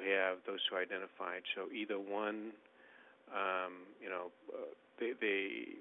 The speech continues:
one has advantage over the other, so we're assessing that right now. Um, but we can certainly move that. Uh, I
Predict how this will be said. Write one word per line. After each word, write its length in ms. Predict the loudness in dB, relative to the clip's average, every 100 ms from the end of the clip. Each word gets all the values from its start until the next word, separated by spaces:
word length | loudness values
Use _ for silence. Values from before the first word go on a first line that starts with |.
| -6
one 200 | -2 0
has 260 | 4 4 4
advantage 580 | 0 2 2 0 -4 -2
over 220 | -2 -2
the 160 | 2 4
other, 260 | 4 2 0
so 60 | -2
we're 220 | 2 2
assessing 420 | 2 0 -2 -2
that 180 | -2 -2
right 200 | -4 -2
now. 300 | 0 2 0 -4 -18 -20 -18 -18 -18 -20 -8 0
Um, 560 | 2 4 2 -2 -8 -14 -18 -4
but 160 | -2
we 120 | 0 2
can 520 | 4 4 2 -4 -10 -4 -2
certainly 280 | 0 -2 -4
move 300 | -2 -2 0
that. 260 | 4 6 4 0 -8
Uh, 300 | -6 -4
I 100 | -4